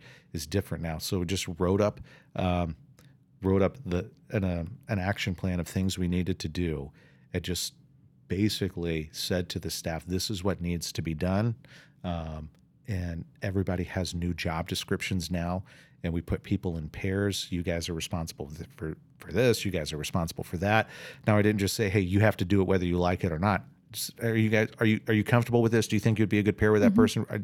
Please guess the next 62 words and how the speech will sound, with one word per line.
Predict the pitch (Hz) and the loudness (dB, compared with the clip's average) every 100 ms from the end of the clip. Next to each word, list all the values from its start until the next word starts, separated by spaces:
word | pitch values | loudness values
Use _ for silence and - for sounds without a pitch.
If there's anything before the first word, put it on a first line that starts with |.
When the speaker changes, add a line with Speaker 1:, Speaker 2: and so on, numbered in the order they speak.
| - | -8
Speaker 1:
does | - | 0
everybody | 107 107 107 | 4 4 4
feel | - 110 | 2 4
good | 113 | 4
about | 107 107 | 4 4
this? | 120 - - - | 0 -2 -8 -2
Okay, | - 92 | 2 4
this | 98 123 | 2 0
is | 98 | 2
what | 107 - | 2 4
we're, | 113 101 | 2 2
this | 110 104 | 2 0
is | 104 | 0
what | 104 101 | -2 0
we're | 92 | -2
doing | 92 101 101 | -2 0 -2
now." | 82 76 - - - - | -2 -6 -12 -18 -6 0
And | 127 123 | 2 4
yet, | 147 110 - - | 6 4 2 2
right, | 92 - - | 2 2 2
even | 131 | 4
though | 127 | 6
the | 107 | 4
staff | - 107 | 0 -2
said, | - 92 | -2 0
"Yeah, | 113 120 | 4 4
but | - 147 | 2 0
what | 185 | 0
are | |
they | 98 87 | 0 0
gonna | 92 98 | -2 -2
say?" | - - - - - | -4 -6 -8 2 6
Speaker 2:
Mm-hmm. | 180 - 180 - _ _ _ _ _ _ _ _ | 6 6 2 0 _ _ _ _ _ _ _ _
Speaker 1:
They're | 180 | 4
not | 175 | 6
gonna | 104 | 6
say | - 76 73 | 2 -4 -6
no, | 76 98 64 92 - _ _ _ _ _ | 2 2 2 -2 -6 _ _ _ _ _
because, | 123 - 123 113 - - _ _ _ _ - | 0 6 6 4 -2 -10 _ _ _ _ -12
<laughs> | - - - _ - | -10 -10 -12 _ -6
because | 131 151 | 2 4
this | 139 113 | 4 2
is | |
the, | 101 120 - 175 | 2 2 4 4
<laughs> | |
I | 151 | 6
mean, | 147 | 6
this | 147 135 | 6 4
is | 127 | 0
just | 139 - | 0 2
the, | 120 | 4
this | 127 123 | 4 2
is | 113 | 0
just | 117 113 | -2 -2
the, | 117 | -2
this, | 101 - 113 - | 0 0 0 0
this | 110 | -2
is | - | 0
the | 101 | 2
nature | 104 139 104 | 2 2 2
of | |
it. | 87 | 2